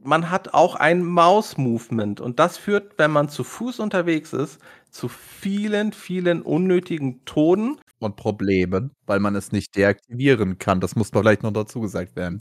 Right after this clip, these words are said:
Speaker 1: Weil man kann zwar dann seine Tastaturbelegung für vorwärts, rückwärts und zur Seite und so, was da auch teilweise ganz gut ist, weil du kannst dann schön strafen, wenn du dann in diesen Kämpfen bist,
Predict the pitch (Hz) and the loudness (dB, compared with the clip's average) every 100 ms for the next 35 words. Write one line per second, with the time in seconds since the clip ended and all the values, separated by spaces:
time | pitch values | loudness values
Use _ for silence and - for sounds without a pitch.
0 | - 175 180 175 - 220 233 185 175 160 | 4 6 6 4 2 -2 0 4 4 4
1 | 156 151 147 143 135 131 147 147 214 185 | 0 -2 -2 2 2 0 -6 -6 -2 0
2 | 147 143 143 123 170 135 - - 127 123 | 0 0 -2 -2 2 0 0 -4 -2 -4
3 | - 131 - 113 147 262 196 175 175 - | -6 -12 -4 2 2 2 -2 -4 -4 -6
4 | - - 170 196 - 208 175 - 185 180 | -20 0 0 0 2 4 4 2 4 6
5 | 165 147 143 - 240 247 190 - 160 143 | 4 2 0 0 -4 0 -2 0 2 4
6 | 143 143 139 127 120 127 113 - 156 175 | 2 -2 -2 -2 0 0 0 -4 2 2
7 | 185 190 151 131 127 120 113 107 110 104 | 2 -2 -4 -4 -2 -2 -4 -6 -6 -8
8 | - 196 233 220 180 175 - | -2 -2 -2 -4 2 4 2